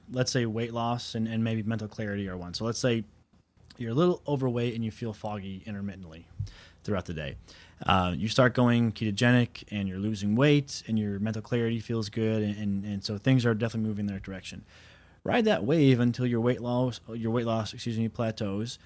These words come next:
your mental clarity kind of plateaus in terms of its peak, and give that a couple months. You know, I like to see someone riding, riding a wave for a few months, keep things consistent, re-, you know, listen to your body, kinda re-, reflect on how you're feeling. And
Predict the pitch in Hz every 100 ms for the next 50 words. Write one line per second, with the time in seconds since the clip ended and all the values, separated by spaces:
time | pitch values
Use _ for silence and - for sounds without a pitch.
0 | - - 113 117 110 113 117 123 120 -
1 | 117 113 113 117 117 107 107 - _ 120
2 | 107 117 104 98 107 107 101 101 - 107
3 | 110 - _ - - - _ 123 139 143
4 | 135 - 139 190 208 196 170 170 165 156
5 | - - - - _ - - - 117 117
6 | 143 165 135 - 143 143 139 135 120 110
7 | 123 131 131 110 113 127 135 120 123 117
8 | 120 110 - 139 120 113 - - _ _
9 | - 160 - 160 147 151 - 117 - 120
10 | 117 - _ - 120 - 135 120 120 139
11 | 165 - 135 123 117 117 127 123 120 113
12 | 117 117 117 - 139 139 135 127 131 117
13 | 113 113 113 120 - - - - - -
14 | - 123 123 120 120